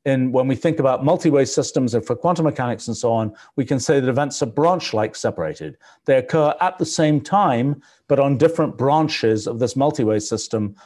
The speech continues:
that corresponds to the different possibilities in quantum mechanics.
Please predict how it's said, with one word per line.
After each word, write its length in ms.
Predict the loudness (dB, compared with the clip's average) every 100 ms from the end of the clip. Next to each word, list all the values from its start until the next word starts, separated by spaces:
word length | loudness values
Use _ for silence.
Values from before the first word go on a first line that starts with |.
| _
that 80 | -8
corresponds 600 | -2 0 0 0 0 -2
to 80 | -4
the 60 |
different 320 | 0 0 0 -2
possibilities 580 | -4 0 0 0 -2
in 120 | -6 -2
quantum 240 | -4 -4
mechanics. 640 | -8 -10 -14 -16 -16 -16